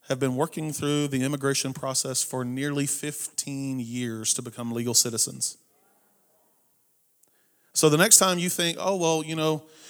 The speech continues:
if we could just close off the border faster and quit allow-, allowing all these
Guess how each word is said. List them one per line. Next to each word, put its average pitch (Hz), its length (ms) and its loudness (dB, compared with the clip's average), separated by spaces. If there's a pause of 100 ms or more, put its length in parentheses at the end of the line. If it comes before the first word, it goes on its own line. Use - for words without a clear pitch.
(120)
if 143 100 -4
we 180 80 0
could 175 140 -4
just 165 180 6
close 175 280 2
off 170 180 4
the 151 80 -2
border 156 300 0
faster 151 480 4
and 156 80 -6
quit 156 180 -4
allow-, 147 300 2
allowing 147 320 0
all 143 120 -2
these 139 280 0